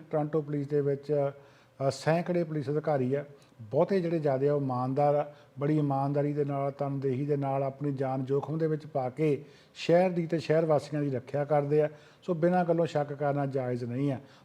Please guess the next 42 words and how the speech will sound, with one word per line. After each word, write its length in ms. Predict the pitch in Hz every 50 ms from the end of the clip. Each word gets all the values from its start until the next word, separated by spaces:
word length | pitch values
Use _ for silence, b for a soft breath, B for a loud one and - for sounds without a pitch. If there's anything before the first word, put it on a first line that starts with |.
| B 165
ਉਹ 40 |
ਕਹਿੰਦੇ 180 | - 170 170 165
ਅਸੀਂ 120 | 147 165
ਇਹ 40 | 160
ਸਮਝਦੇ 480 | - - 131 147 170 190 180 180 170 147
ਹਾਂ 100 | 147 156
ਕਿ 160 | 160 165 147
ਅੱਜ 80 | 143 139
ਦੀ 140 | 143 156
ਕਾਰਵਾਈ 460 | 151 151 139 131 127 127 135 135 139 135
ਦੇ 100 | 143 135
ਨਾਲ, 520 | 131 123 120 123 135 143 151 156 160 151 B B B B B B B - 151 147
ਅ, 20 |
ਪੁਲਿਸ 420 | 143 147 160 165 175 175 151 135
ਦੇ 140 | 160 170 170
ਪ੍ਰਤੀ 340 | 165 170 147 139 - 156 160
ਲੋਕਾਂ 320 | 151 143 135 - - 147
ਦਾ 100 | 147 147
ਵਿਸ਼ਵਾਸ 640 | 139 135 127 - 127 123 131 135 139 135 131 - -
ਜਿਹੜਾ 340 | 139 139 139 143 139 139 123
ਉਹ 60 | 127
ਡਿੱਗਿਆ 540 | 127 120 117 117 110 135 143 143 147 151 151
ਆ, 40 | 147 147 B B B B B -
ਪਰ 60 | 156
ਇਹਦਾ 160 | 156 165 160
ਮਤਲਬ 380 | 156 143 135 143 143 139 139 147
ਇਹ 140 | 165 165
ਨਹੀਂ 100 | 165 160
ਹੈਗਾ 200 | 139 143 151 151
ਕਿ 100 | 147 160
ਸਾਰੇ 280 | 139 - 143 160 175 180
ਪੁਲਿਸੀਏ 460 | 175 - 135 131 123 - 135 135 131
ਜਿਹੜੇ 220 | 127 135 139 143 135
ਨੇ 220 | 135 131 127 120 - B B B B 165
ਉਹ 100 | 156 143
ਮਾੜੇ 420 | 135 123 120 123 131 139 143 147
ਆ 60 | 143
ਜਾਂ 100 | 143 143
ਸਾਰੇ 240 | - 135 147 160 165
ਪੁਲਿਸੀਏ 420 | 156 160 135 120 - 131 135 139
ਜਿਹੜੇ 160 | 131 135 135 131
ਨੇ 260 | 127 131 131 127